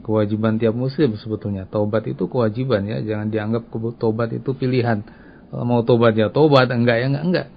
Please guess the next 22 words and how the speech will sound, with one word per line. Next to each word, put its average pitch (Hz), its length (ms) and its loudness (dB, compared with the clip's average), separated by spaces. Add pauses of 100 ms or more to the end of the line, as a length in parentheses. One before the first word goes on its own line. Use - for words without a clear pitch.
(420)
Taubat 151 320 4
itu 175 240 -2
kewajiban. 127 960 0
Makanya 139 400 -2
dalam 127 320 2 (240)
ayat 135 320 4
pun 160 240 0
perintah 143 560 4
sifatnya, 113 480 -2
ya. 110 120 -2 (720)
Susunan 123 720 2
kalimatnya 127 560 2
itu 143 80 0
perintah. 120 560 0
"Wa 120 160 4
tubu 160 560 6
ilallah 113 720 2
jami'an 110 800 2
ayyuhal 113 320 0
mu'minun 113 640 0
la'allakum 113 560 0
tuflihun." 113 560 -2